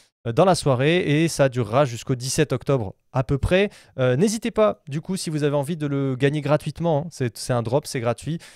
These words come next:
à passer sur ma chaîne Twitch que je vous mets en description et en commentaire si vous voulez bien, euh, tout simplement se... gagner ce drop ou, euh, passer un bon moment, euh, je l'espère en tout cas.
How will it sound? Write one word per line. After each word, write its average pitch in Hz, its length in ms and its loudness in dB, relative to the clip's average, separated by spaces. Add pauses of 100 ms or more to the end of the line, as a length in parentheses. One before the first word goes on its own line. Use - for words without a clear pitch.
(180)
à 127 80 0
passer 147 240 0
sur 160 160 -4
ma 139 80 0
chaîne 135 180 -6
Twitch 180 240 -6
que 147 140 -6
je 123 80 -8
vous 131 80 -4
mets 143 100 -2
en 143 80 0
description 151 640 -6 (380)
et 190 80 2
en 180 100 2
commentaire 160 640 0
si - 160 -12
vous 123 60 -6
voulez 139 160 -4
bien, 135 300 -2
euh, 117 40 -6
tout - 100 -12
simplement 123 320 -6
se... 104 600 -6 (240)
gagner 135 320 0
ce 147 140 -8
drop 123 440 0
ou, 143 220 -2
euh, 120 260 0
passer 123 280 0
un 131 80 0
bon 123 160 2
moment, 123 340 0 (400)
euh, 120 140 2
je 113 120 2
l'espère 156 440 4
en 151 40 0
tout 139 140 -6
cas. 104 140 -4